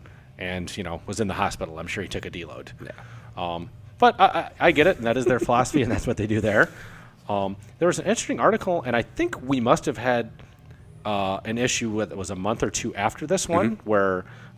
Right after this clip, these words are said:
Speaker 1: Bob Gaynor had another article on the history of powerlifting. This looks like the first of that series, and this is
Speaker 2: Yeah.
Speaker 1: the history of powerlifting, the early years. Um,
Speaker 2: I, I was literally thinking this as I was reading through the notes, like, "Yeah, maybe we should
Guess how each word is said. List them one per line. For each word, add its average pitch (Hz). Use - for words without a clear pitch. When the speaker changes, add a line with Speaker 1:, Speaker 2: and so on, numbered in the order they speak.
Speaker 1:
Bob 107
Gaynor 107
had 95
another 98
article 123
on 113
the 104
history 131
of 113
powerlifting. 127
This -
looks 117
like 110
the -
first -
of 98
that 101
series, 131
and 92
this -
is 92
Speaker 2:
Yeah. 82
Speaker 1:
the 98
history 113
of 98
powerlifting, 104
the 92
early 90
years. 156
Um, 95
Speaker 2:
I, 92
I -
was 95
literally 92
thinking 82
this -
as 90
I 92
was 85
reading 90
through 82
the 80
notes, 85
like, -
"Yeah, 156
maybe 110
we 135
should 196